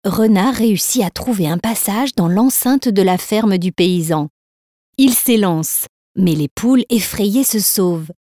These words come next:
Chanteclé le coq les prend pour des folles. Pinte, sa compagne préférée, lui explique.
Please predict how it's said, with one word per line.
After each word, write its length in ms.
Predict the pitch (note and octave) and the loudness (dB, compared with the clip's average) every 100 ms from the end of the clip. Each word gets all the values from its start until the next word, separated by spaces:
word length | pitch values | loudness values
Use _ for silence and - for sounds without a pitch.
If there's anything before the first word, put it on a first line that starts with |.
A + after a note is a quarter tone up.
| _ _ _ _ _ - | _ _ _ _ _ -4
Chanteclé 680 | - F#3+ - D#3+ - A#3+ | 0 0 -2 -4 0 2
le 120 | E3+ - | 2 0
coq 220 | A#3+ B3 - - | -2 -2 -4 -2
les 200 | B3 A3 | 2 2
prend 280 | - - E4 | 0 -2 -2
pour 200 | - B3 | 0 0
des 140 | G3+ G3 | 2 0
folles. 500 | - G3 F3+ E3+ D3+ _ _ _ _ _ | 0 -2 0 0 -4 _ _ _ _ _
Pinte, 420 | G#3 G#3+ D#4+ - - | -2 0 0 -4 -12
sa 180 | - F3+ | -6 -4
compagne 460 | - A3+ - C#3 D#3+ | 0 -2 -2 -4 -4
préférée, 560 | - G#3 - A3 A#3+ | -2 -2 0 0 2
lui 160 | D#4 G3+ | 2 2
explique. 680 | G3 - - F#3 - - | 0 -4 -4 -6 -6 -16